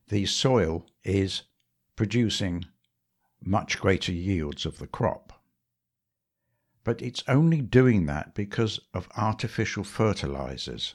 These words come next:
that are being applied to the soil. And one of the other problems with monoculture is that there is a loss of natural predators of pests.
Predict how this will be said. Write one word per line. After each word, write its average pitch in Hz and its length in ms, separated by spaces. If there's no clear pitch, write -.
that 71 160
are 67 40
being 73 300
applied 71 420
to 71 80
the 67 100
soil. 69 480
And 92 100
one 131 120
of 160 100
the 147 140
other 147 180
problems 92 640
with 101 380
monoculture 73 1000
is 107 320
that - 360
there 107 240
is 101 140
a 95 60
loss 101 600
of 85 200
natural 101 540
predators 78 760
of 85 460
pests. - 580